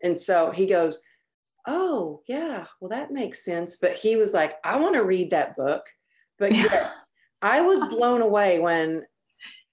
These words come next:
Speaker 1: tell everybody who your uncle is. That
Speaker 2: Yeah,
Speaker 1: was
Speaker 2: I mean, my uncle is Bernie Madoff. And, you know, it was one of those things where I did compartmentalize it for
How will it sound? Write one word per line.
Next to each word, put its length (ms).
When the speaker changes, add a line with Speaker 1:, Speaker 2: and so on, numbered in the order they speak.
Speaker 1:
tell 200
everybody 420
who 140
your 520
uncle 420
is. 600
That 120
Speaker 2:
Yeah, 360
Speaker 1:
was 80
Speaker 2:
I 80
mean, 240
my 520
uncle 720
is 180
Bernie 320
Madoff. 520
And, 520
you 140
know, 160
it 100
was 180
one 160
of 100
those 320
things 600
where 600
I 140
did 760
compartmentalize 840
it 240
for 580